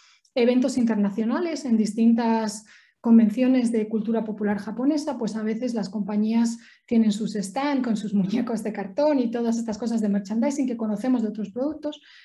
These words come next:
Es decir, tienen una presencia y un diálogo con los fans. Em, ahí, de hecho, se organizan incluso muchas veces las fans para hacer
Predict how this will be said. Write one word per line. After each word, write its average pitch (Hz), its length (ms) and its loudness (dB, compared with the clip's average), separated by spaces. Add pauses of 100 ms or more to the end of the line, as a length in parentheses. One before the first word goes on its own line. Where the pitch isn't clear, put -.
(160)
Es 226 80 0
decir, 262 200 2
tienen 269 180 2
una 269 180 4
presencia 277 640 0
y 247 100 2
un 247 100 2
diálogo 254 480 0
con 208 100 -4
los 190 160 -8
fans. 185 440 -6 (500)
Em, 214 600 2 (100)
ahí, 294 420 -2
de 233 120 2
hecho, 302 520 -2
se - 160 -2
organizan 247 540 2
incluso 247 280 0
muchas 233 220 -4
veces 240 220 -6
las 202 200 -6
fans 254 200 -6
para 214 200 -4
hacer 247 380 -4